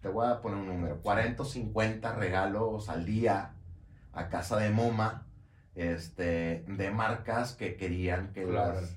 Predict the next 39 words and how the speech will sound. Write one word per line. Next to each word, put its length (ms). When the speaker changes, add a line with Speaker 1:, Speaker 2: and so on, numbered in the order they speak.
Speaker 1:
que, 120
pues, 240
que 120
las 140
anunciara, 520
¿no? 340
Pero 380
era, 340
era 220
un 180
tema 260
muy 260
informal, 960
era 160
un 140
tema 280
de 200
que: 180
"Oye, 220
¿te 100
puedo 220
mandar, 400
este, 680
mi 240
maquillaje? 800
Oye, 180
¿te 120
puedo 180
mandar 360
mi 340
rosca? 500
Oye, 160
¿te 80
puedo 200
mandar 300
mi, 220
este, 560
mis 180
dulces?". 540